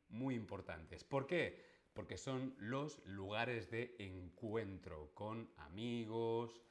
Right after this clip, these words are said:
familia, trabajo, ¿sí? Hace muy buen tiempo, hay muchas terrazas y es normal quedar y encontrarse o tener una reunión en una terraza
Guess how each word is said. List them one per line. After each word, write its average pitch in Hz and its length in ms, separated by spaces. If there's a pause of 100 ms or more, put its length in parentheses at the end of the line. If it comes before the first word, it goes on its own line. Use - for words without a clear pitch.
(320)
familia, 104 1200 (240)
trabajo, 107 960 (320)
¿sí? 135 540
Hace 104 280
muy 131 280
buen 120 280
tiempo, 113 640 (120)
hay 98 160
muchas 120 500
terrazas 113 800 (400)
y 110 160
es 95 120
normal 107 600 (240)
quedar 123 560
y 104 140
encontrarse 107 960
o 101 120
tener 95 320
una 87 180
reunión 117 720 (380)
en 92 160
una 104 220
terraza 98 640